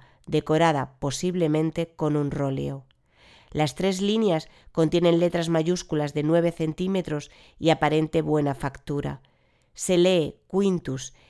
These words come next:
que murió joven con veinticinco años. Quinto barra Bibi F punto barra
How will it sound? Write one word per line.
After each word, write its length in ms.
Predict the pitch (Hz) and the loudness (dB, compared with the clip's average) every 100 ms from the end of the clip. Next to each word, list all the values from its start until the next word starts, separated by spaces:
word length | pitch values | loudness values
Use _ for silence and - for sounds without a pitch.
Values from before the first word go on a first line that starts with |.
| _ - | _ 2
que 120 | 165 | 4
murió 320 | 160 165 170 | 4 4 2
joven 460 | 165 190 208 214 208 | 2 0 0 -2 -6
con 300 | - 151 151 | -4 -2 0
veinticinco 720 | 143 139 139 156 143 143 139 | 0 -2 -6 -4 -4 -2 -2
años. 560 | 139 139 139 131 - _ _ _ _ _ _ | -2 -4 -8 -10 -16 _ _ _ _ _ _
Quinto 580 | 196 196 165 - 113 - _ _ _ _ | 2 2 2 -2 -8 -10 _ _ _ _
barra 560 | - 156 156 131 127 - _ - | -2 2 2 0 -8 -12 _ -8
Bibi 560 | 156 185 175 131 - - | -2 0 0 -2 -4 2
F 480 | 170 165 - 131 131 _ - | 2 2 -6 -10 -10 _ -4
punto 540 | 196 160 147 151 143 _ - - | 0 0 -2 -8 -10 _ -20 -18
barra 560 | - 165 170 147 131 | -4 4 4 4 -4